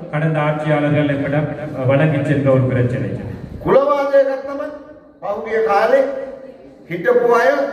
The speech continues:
Speaker 2: අපිට දීලා ගියපු ලොකු වසංගතයක්.
Speaker 1: சாதிய பிரச்சனை எடுத்துக்கொண்டாலும் கடந்த ஆட்சியாளர்களால் எமக்கு வழங்கி சென்ற ஒரு பிரச்சனையாகத்தான் இருக்கின்றது.
Speaker 2: ඒ වගේම දැවැන්තම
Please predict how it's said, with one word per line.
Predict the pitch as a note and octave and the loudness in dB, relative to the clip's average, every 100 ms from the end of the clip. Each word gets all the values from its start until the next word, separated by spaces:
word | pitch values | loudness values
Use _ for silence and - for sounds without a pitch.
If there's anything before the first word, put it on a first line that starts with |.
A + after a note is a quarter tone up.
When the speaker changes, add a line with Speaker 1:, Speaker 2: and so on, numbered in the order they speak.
| - | -6
Speaker 2:
අපිට | - A#3 A#3 - | -6 0 0 0
දීලා | G3+ A#3 A3+ A3+ | -2 -4 -4 -4
ගියපු | A3+ A#3+ A#3+ A#3+ C#4+ D4 | 0 4 4 2 0 0
ලොකු | A3 A3+ B3+ | 0 2 4
වසංගතයක්. | A#3+ A3 G3 - - - - - - - - | 4 2 0 -2 -4 -8 -12 -16 -20 -10 0
Speaker 1:
சாதிய | E3 G3+ A3 A3 A3 | 2 4 2 2 4
பிரச்சனை | G3+ G3 F#3 F3+ | 4 2 0 0
எடுத்துக்கொண்டாலும் | F3 F3 F3+ E3+ E3 E3 E3 G3 - - - - - - - - | 0 0 0 0 0 0 2 2 0 -4 -6 -8 -14 -16 -18 -4
கடந்த | D#3 F3 F3 E3 | 0 0 2 2
ஆட்சியாளர்களால் | E3+ E3+ F3 D#3+ D#3+ D#3 D#3 E3 E3+ | 2 0 0 0 0 0 2 2 2
எமக்கு | D#3 D#3 C#3+ | 0 0 0
வழங்கி | C#3+ C#3 C#3 C#3 | 2 0 0 0
சென்ற | C3+ C3 B2+ | 0 2 2
ஒரு | F#3+ - - - - | 2 2 -2 -4 -2
பிரச்சனையாகத்தான் | D#3+ D#3+ D3+ C#3+ C3 A#2+ - C3+ B2 | 0 2 2 2 0 -2 -2 0 0
இருக்கின்றது. | B2 - A2+ - F#2+ - - - - - - | 0 -2 -2 -4 -6 -6 -8 -12 -14 -16 0
Speaker 2:
ඒ | D#3 | 4
වගේම | D#3 D#3 - - - | 6 6 4 2 0
දැවැන්තම | - G3 C#4+ D4 | -2 0 0 2